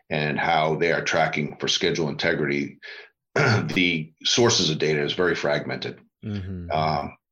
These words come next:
Speaker 1: so our, our, uh, desire and, and, and, and our focus is to provide our customers with better data as it relates to schedule integrity, both at origin, destination,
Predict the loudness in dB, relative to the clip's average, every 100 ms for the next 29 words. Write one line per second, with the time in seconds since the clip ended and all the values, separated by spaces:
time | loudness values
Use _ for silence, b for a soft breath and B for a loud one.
0 | -6 0 2 2 0 2 2 2 0 2
1 | 4 4 4 2 2 2 2 2 0 -4
2 | -12 -12 -6 -6 -6 -8 -8 -10 -8 -8
3 | -8 -8 -4 -2 0 0 0 -2 B B
4 | B B 0 2 2 2 2 0 -4 -16
5 | B B -4 2 4 4 2 2 2 2
6 | 2 2 0 0 -2 0 0 2 2 2
7 | 2 2 0 0 0 0 0 0 0 0
8 | 0 -4 -8 -4 0 0 2 0 0 0
9 | 0 0 0 0 0 0 0 2 2 0
10 | -2 -2 -2 -2 0 2 0 -2 -6